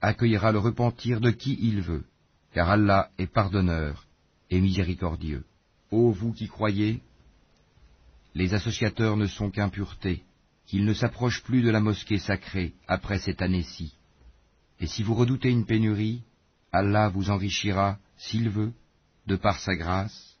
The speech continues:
car Allah est omniscient et sage. Combattez ceux qui ne croient ni en Allah, ni au jour dernier, qui n'interdisent pas ce qu'Allah et son messager ont interdit, et qui ne professent pas la religion de la vérité,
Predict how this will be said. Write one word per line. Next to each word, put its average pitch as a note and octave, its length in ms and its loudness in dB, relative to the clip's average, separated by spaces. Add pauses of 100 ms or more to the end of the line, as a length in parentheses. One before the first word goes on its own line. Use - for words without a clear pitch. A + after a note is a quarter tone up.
(160)
car F2+ 200 0
Allah G2 300 2
est F2 140 -2
omniscient F#2+ 720 0
et E2+ 100 -6
sage. D2 540 -6 (360)
Combattez B2+ 560 2
ceux G#2+ 200 -2
qui A2 140 -2
ne G2+ 100 0
croient F#2+ 380 0
ni A#2 260 2
en A#2+ 120 2
Allah, G#2 500 0 (140)
ni G#2+ 200 4
au A#2+ 80 6
jour G2 240 -4
dernier, F2+ 500 -2 (460)
qui F2+ 80 -4
n'interdisent A2+ 560 0
pas A2+ 240 2
ce G#2+ 140 -4
qu'Allah G2+ 540 0
et F#2+ 100 -2
son G2 160 -4
messager F#2+ 440 0
ont F#2 160 0
interdit, F2 580 -4 (440)
et E2+ 80 -2
qui G2 120 -2
ne F#2 100 6
professent A2+ 420 -4
pas G#2+ 160 2
la G#2+ 80 2
religion G2 500 -2
de F#2 80 -4
la F2 120 0
vérité, F2+ 580 -4